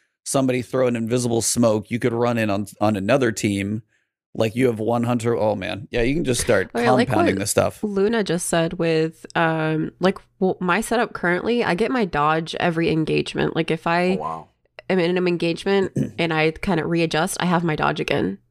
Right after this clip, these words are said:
Speaker 2: So you just constantly have that if it's still set up like that.
Speaker 3: Mm-hmm.
Speaker 2: It's gonna be,
Speaker 3: Cool.
Speaker 2: it's gonna be fun.
Speaker 3: They're gonna have their, their, their work cut out for them on balance.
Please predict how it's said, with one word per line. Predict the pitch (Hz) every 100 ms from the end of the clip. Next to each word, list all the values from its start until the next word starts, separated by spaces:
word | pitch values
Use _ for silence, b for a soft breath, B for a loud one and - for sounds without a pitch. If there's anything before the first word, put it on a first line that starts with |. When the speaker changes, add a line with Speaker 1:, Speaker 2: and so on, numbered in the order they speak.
| _
Speaker 2:
So | -
you | 180 180 202
just | 190 -
constantly | - 196 196 - - - 165 160 240
have | - - 175 175
that | 147 -
if | 175 -
it's | -
still | - - 165
set | - 165
up | 156
like | - -
that. | - - - - 202 _ -
Speaker 3:
Mm-hmm. | 92 92 104 135 - _ _ _ _ _ -
Speaker 2:
It's | 185
gonna | 160
be, | 143 156 170 -
Speaker 3:
Cool. | 170
Speaker 2:
it's | - _ _ _ _ _ _ _
gonna | 247
be | 302
fun. | 214 160 196 _ _ _ _ _ -
Speaker 3:
They're | 247 -
gonna | 415 185
have | 170
their, | 151 131 113
their, | 117 117 101
their | 104
work | 101 104 -
cut | 107
out | 95 90 -
for | 98
them | 85 80 80
on | 80 80
balance. | 80 71